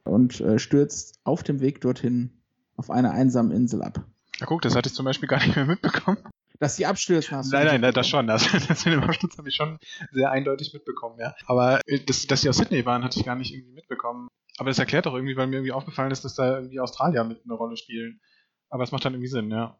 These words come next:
Speaker 1: Also ich, ni-, nicht, dass ich dich jetzt hier schon gespoilert habe, aber ich meine, dass das in den ersten Folgen
Speaker 2: Ja, das, das wird wahrscheinlich auch irgendwie, äh, stärker erwähnt, aber also mir ist es beim Gucken einfach nicht aufgefallen.
Speaker 1: Doch, also, äh, in der ersten Folge ist es tatsächlich beschrieben.
Speaker 2: Hm, okay.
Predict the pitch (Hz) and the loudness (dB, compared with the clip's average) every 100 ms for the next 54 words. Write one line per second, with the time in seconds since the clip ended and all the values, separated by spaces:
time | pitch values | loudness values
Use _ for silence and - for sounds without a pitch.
0 | _ 107 107 104 - - 123 92 95 135 | _ -10 -8 -10 -14 -10 -10 -8 -2 2
1 | 135 135 139 147 143 139 143 143 135 147 | 2 2 0 0 0 0 2 2 4 2
2 | - 123 113 - 175 202 135 139 - 85 | 2 0 0 0 2 2 0 -4 -6 -8
3 | 131 85 92 143 214 220 - 202 - 185 | -8 -6 -2 0 0 0 -2 -4 -2 0
4 | 185 - 185 - 175 180 180 180 - 127 | 2 2 0 -2 -2 0 2 0 -2 2
5 | 143 143 135 131 156 156 147 135 135 131 | 4 4 2 0 0 -2 -2 -2 0 -2
6 | 135 135 131 120 127 123 - 139 135 120 | -2 -2 0 2 2 0 0 -2 0 0
7 | 131 143 120 120 - 120 - 135 143 139 | -2 -2 -2 -2 -2 -4 -4 -2 -2 -2
8 | 131 127 156 151 127 120 113 127 143 127 | -4 -10 -10 -8 -8 -8 -10 -8 -6 -4
9 | 127 - - 139 170 - _ - 208 - | -6 -8 -4 -2 -2 -8 _ 0 0 0
10 | _ 139 139 139 123 123 127 135 123 98 | _ -4 0 0 0 0 2 0 -2 -10
11 | 135 143 90 151 170 - 185 180 190 196 | -4 -2 -2 -4 -4 0 0 0 -4 -4
12 | 185 - 196 - - - 160 120 - 135 | -4 -2 -4 -6 -12 -2 -2 -2 -6 -6
13 | 185 160 160 123 | -6 -8 -6 -6